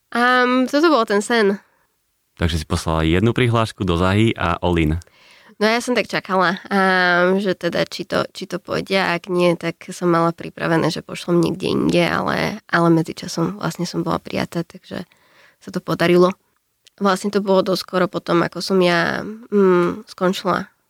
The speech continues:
Speaker 1: moje štúdium vo Viedni. Takže tak som sa tam dostala. Dostala som sa tam vlastne na projekt, e, jednej výškovej stavby v Číne,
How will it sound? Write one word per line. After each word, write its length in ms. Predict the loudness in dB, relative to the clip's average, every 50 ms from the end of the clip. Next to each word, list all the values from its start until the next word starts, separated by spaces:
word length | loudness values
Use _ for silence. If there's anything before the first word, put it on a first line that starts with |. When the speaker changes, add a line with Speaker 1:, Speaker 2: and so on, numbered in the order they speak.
| _ -4
Speaker 1:
moje 180 | 0 0 0 0
štúdium 580 | 0 0 0 2 2 4 4 4 2 0 -2 -4 -10 -20 _ _
vo 120 | -6 -4
Viedni. 520 | -2 0 0 0 2 2 2 2 2 0 _ _ _ _ _ _ _ _
Takže 260 | -2 -2 0 0 0
tak 160 | 0 -2 -2
som 160 | -2 -4 -4
sa 80 | -6 -4
tam 140 | 0 2 2
dostala. 680 | 2 2 0 -2 -2 -2 0 0 2 4 4 4 2 0
Dostala 520 | 0 -4 -8 -10 _ -4 0 0 0 0
som 200 | 0 0 -2 -2
sa 80 | -2 -2
tam 160 | -2 0 2
vlastne 360 | 2 2 0 0 -2 0 2
na 100 | 2 2
projekt, 640 | 2 0 2 2 4 4 2 2 0 -4 -8 _ -2
e, 400 | 0 2 4 4 4 4 4 4 2
jednej 220 | 4 4 4 4
výškovej 420 | 2 2 0 -2 -4 -6 -4 -4 -4
stavby 340 | -4 -6 -6 -8 -8 -8 -10
v 100 | -16 -14
Číne, 340 | -6 -2 0 2 4 4